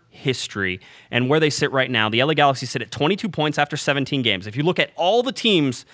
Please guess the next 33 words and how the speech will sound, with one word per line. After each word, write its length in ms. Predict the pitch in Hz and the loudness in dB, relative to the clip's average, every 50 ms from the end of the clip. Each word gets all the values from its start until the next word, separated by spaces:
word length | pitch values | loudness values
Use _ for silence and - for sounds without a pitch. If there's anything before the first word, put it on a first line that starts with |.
| - - - - _ | -20 -20 -20 -10 _
after 220 | - 135 - - 147 | -4 -2 -2 -2 -4
seventeen 520 | - - 190 175 196 185 - 185 190 185 | 2 2 2 2 2 2 2 2 2 4
games, 460 | 160 156 139 123 117 117 110 - - - - - - _ | 4 4 4 4 2 0 -2 -4 -8 -14 -20 -20 -8 _
they 100 | 160 156 | -6 -2
actually 520 | - 135 147 208 - - - 277 269 262 247 | 2 2 2 2 2 -2 -2 -2 0 0 2
are 240 | - 185 185 185 | 4 6 6 6
above 500 | 170 160 139 - 170 165 147 139 135 131 | 6 4 4 4 6 6 6 4 2 2
one 260 | 127 143 175 196 190 160 | 2 4 4 4 4 2
very 400 | 139 131 147 151 170 170 165 156 | 2 4 4 6 6 6 4 4
important 800 | 143 135 120 - - - 165 160 175 - 135 135 131 - _ | 4 2 0 -2 -2 0 2 2 2 0 -4 -8 -8 -10 _
team 520 | - - 156 147 131 110 98 90 90 90 - - _ _ _ _ _ _ | -6 -2 0 2 2 0 0 -4 -6 -10 -12 -16 _ _ _ _ _ _
that 120 | 139 139 - | -6 -4 -4
still 280 | - - - 233 220 | -6 0 2 2 4
gives 280 | 180 165 208 196 156 160 | 4 4 2 2 4 4
you 80 | 180 | 4
a 40 | 170 | 4
little 220 | 147 151 151 151 139 | 4 4 4 4 4
bit 120 | 143 135 | 4 2
of 80 | 123 113 | 2 4
hope 240 | 131 123 123 - | 2 0 0 0
for 80 | - 120 | -4 -6
this 160 | 110 104 - | -6 -6 -6
season, 380 | - - 117 107 92 85 78 78 | -4 -4 -4 -4 -4 -6 -12 -12
okay? 220 | 87 - 107 107 | -8 -2 -2 -2
The 80 | 107 113 | -2 -2
twenty 260 | - - 156 165 170 | -2 -2 0 0 0
twelve 480 | - - 151 139 131 123 120 120 117 - - | -2 0 2 4 4 4 4 2 0 -2 -2
M 120 | 127 131 135 | 0 0 0
L 120 | 127 120 | 2 0
S 120 | 117 - - | -2 -2 0
Cup 200 | - 120 - - | -2 -2 0 0
winning 200 | 113 107 101 92 | -2 -2 -2 -2
team, 320 | - 127 117 104 98 95 | 0 0 0 2 0 -2